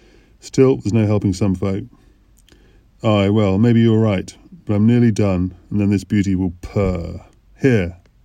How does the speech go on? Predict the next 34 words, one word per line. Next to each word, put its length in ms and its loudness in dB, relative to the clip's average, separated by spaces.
Gillespie, 580 -6
come 160 -2
and 60 2
have 100 0
a 60 2
look 180 0
at 60 -12
the 60 -4
cream 320 0
of 140 -2
Republic 400 -4
engineering." 640 -4
Nin 220 4
stood 260 -4
back, 360 -2
grease-covered 580 -2
arms 300 -2
spread 260 -4
wide, 500 -4
ushering 360 -2
Gillespie 520 -4
in 140 -2
to 80 -4
have 80 -8
a 40 -6
closer 380 -4
look 200 -4
at 80 -10
the 100 -4
rugged 300 -4
vehicle. 460 -8
"Look 200 0
in 120 2
there," 400 2